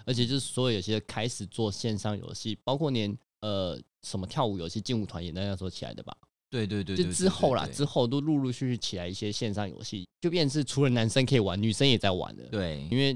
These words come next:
Speaker 1: 至少他们有他们想玩的游戏，也是有社交性质在里面。
Speaker 2: 对，对，
Speaker 1: 所以就是之后一直很多线上游戏出来，
Speaker 2: 对。
Speaker 1: 但是现在就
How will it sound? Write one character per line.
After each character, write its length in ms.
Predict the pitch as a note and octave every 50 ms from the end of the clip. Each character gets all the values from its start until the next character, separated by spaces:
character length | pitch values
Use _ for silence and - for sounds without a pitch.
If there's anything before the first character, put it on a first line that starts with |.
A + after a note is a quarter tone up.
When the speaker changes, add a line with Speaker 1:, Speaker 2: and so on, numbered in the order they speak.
| -
Speaker 1:
至 140 | - - D#3
少 160 | B2 B2+ G#2+
他 140 | G2+ G2+ A#2+
们 160 | A#2 A2+ A2
有 220 | G2+ G2 F2+ D2 D#2 - _
他 120 | - - A2+
们 140 | G#2+ G2+
想 220 | F#2 - - F2 E2+
玩 140 | D#2 D#2+ F2
的 60 | -
游 160 | - - -
戏， 320 | - - - G2+ F2 - - _
也 200 | F2+ G#2 A#2 G#2
是 160 | G2 - E3+
有 180 | D#3 A#2+ F#2+ E2+
社 220 | - - C#3+ B2
交 160 | G2 A2+ A2
性 260 | G#2+ G#2+ - B2 G#2 F#2
质 140 | - -
在 160 | F2 - F#2+ F#2+
里 160 | E2+ - - -
面。 180 | E2 - - - - -
Speaker 2:
对， 220 | G3+ F#2 D#2+ D2+
对， 120 | - D3+
Speaker 1:
所 0 |
以 120 | D#3 D3 -
就 120 | - E3
是 120 | D#3+ F3+ E3+
之 180 | B2 - E3+ F3+
后 240 | - - F3+ - -
一 80 | - F3+
直 140 | - - A#2+
很 160 | G2+ G2 E2+
多 160 | - G2+ G#2
线 220 | - - A#2+ A2
上 120 | G2 A2 G#2
游 100 | F#2 F#2
戏 100 | F#2 G2
出 200 | - - - G2
来， 80 | E2
Speaker 2:
对。 60 | E2 -
Speaker 1:
但 100 | D#3+ G#3
是 80 | A3+
现 180 | - - A#3 G#3
在 100 | G3+ F#3+
就 160 | F3 F#3+ F#3